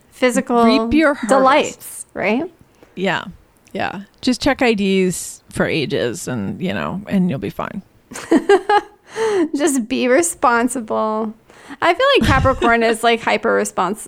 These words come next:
Speaker 1: they're, they're pragmatic and hyper responsible about the fun that they have, though. Like, they're the ones that are gonna put, like, the water and the aspirin beside the bed before they go out and have,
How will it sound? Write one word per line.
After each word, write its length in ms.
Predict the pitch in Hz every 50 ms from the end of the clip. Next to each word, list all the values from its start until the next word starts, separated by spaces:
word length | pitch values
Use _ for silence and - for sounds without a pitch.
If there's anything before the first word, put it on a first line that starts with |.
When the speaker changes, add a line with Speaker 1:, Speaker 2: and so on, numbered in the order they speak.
| - -
Speaker 1:
they're, 400 | 233 220 220 220 214 190 135 - 226
they're 180 | 214 240 233
pragmatic 680 | 233 - - 294 254 240 247 240 226 226 220 226 226 240
and 100 | 262 240
hyper 320 | - - 208 - 226 220
responsible 680 | 208 214 214 - - - 185 175 - - - - 175 175
about 260 | 180 160 160 165 -
the 80 | - 180
fun 200 | - 165 170 170
that 120 | 147 120
they 120 | - 127 120
have, 240 | 107 - - - 101
though. 260 | 92 92 95 104 104
Like, 200 | - 110 123 -
they're 160 | - 220 214
the 100 | 208 220
ones 220 | 202 196 190 220 -
that 100 | 214 190
are 60 | 202
gonna 160 | 190 185 185 185
put, 240 | - 233 160 -
like, 200 | - 165 202 -
the 80 | - 208
water 500 | 208 208 202 202 208 202 202 196 190 190
and 180 | - - 190 190
the 40 | 160
aspirin 640 | 160 190 196 190 - - 196 180 160 - 165 165 190
beside 320 | 220 220 - 214 185 185
the 60 | 180 180
bed 420 | - 185 180 165 165 160 180 -
before 300 | 196 202 - 202 185 170
they 140 | 175 175 175
go 180 | - - 139
out 300 | 180 131 104 113 - - _ -
and 140 | - -
have, 240 | 208 - - 196 -